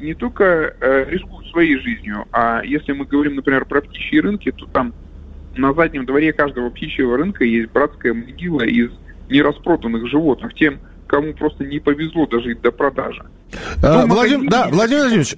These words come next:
Speaker 2: простите, пожалуйста, у нас просто не так много времени. Я хочу спросить, а вот магазины, они, м, захотят создавать условия для животных, или им легче будет отказаться от продажи
Speaker 1: Им,
Speaker 2: животных?
Speaker 1: им, э,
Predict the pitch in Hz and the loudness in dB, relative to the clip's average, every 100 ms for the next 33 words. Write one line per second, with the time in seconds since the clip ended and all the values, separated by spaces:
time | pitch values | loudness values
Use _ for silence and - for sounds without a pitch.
0 | - 180 208 285 - 220 185 135 - 131 | -2 0 2 2 2 2 2 2 2 2
1 | 175 180 185 175 190 196 220 180 196 190 | 4 2 0 0 2 2 2 0 0 2
2 | 240 254 170 185 190 190 185 190 - 156 | 2 4 4 4 2 -2 -2 -2 0 2
3 | 202 170 180 170 202 185 226 156 107 120 | 2 2 2 4 2 4 4 4 4 4
4 | 170 170 - - - 120 131 120 120 - | 4 2 0 -10 -4 0 2 2 2 2
5 | 185 254 269 - 156 117 135 123 135 123 | 0 2 0 2 0 2 2 2 2 2
6 | 147 110 101 104 104 123 117 95 95 127 | 2 4 4 2 4 4 4 2 2 4
7 | 151 190 190 196 185 - 170 180 180 - | 4 6 4 4 2 0 2 4 2 2
8 | 185 156 165 110 110 95 - 101 98 76 | 0 2 2 2 0 0 2 2 2 0
9 | 73 - - 85 85 - - - 131 175 | -4 -10 -8 2 4 4 0 -6 -2 0
10 | 196 - 135 143 143 143 | 0 0 2 2 2 0